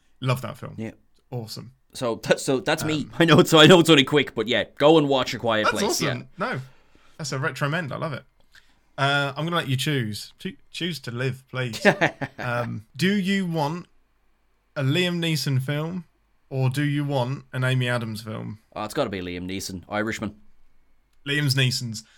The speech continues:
Speaker 1: Um,
Speaker 2: <laughs>
Speaker 1: cool. So I literally just watched, which is why I was slightly late. Just, well, partly because my takeaway was late, but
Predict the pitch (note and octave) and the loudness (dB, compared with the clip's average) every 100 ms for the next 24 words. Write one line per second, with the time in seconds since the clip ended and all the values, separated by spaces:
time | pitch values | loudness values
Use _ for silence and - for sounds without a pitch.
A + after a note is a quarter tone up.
0 | _ _ - C#3+ C#3 F#3+ C3+ C3+ - B2+ | _ _ -4 2 4 4 2 0 -6 -8
1 | - - - - - - _ _ _ - | -8 -8 -10 -10 -14 -14 _ _ _ -4
2 | E3+ D#3 B2 B2+ D#3 D3+ D#3+ F3 E3+ F#3+ | 0 2 0 0 -2 0 0 0 -2 -4
3 | - F3+ E3+ C3 D#3 D3+ C3+ - C#3+ C3 | -4 -4 -2 -4 -2 -2 -2 -8 -4 -2
4 | B2 - - - - C3 C3 B2+ B2+ B2 | -2 -6 -12 -14 -10 -8 -4 -2 -2 -4
5 | - C3+ C3 C3 C3 C3+ - C#3 - _ | -4 -2 0 0 2 2 0 -6 -14 _
6 | _ _ - D#3+ C3 D#3 C3 A#2 - - | _ _ -8 -6 -6 -4 -4 -4 -8 -8
7 | D#3 C#3 C3+ B2+ A#2+ B2 A2+ A#2 A2+ G#2+ | -6 -6 -6 -6 -4 -4 -6 -10 -12 -10
8 | A2 - _ C3 | -12 -12 _ -8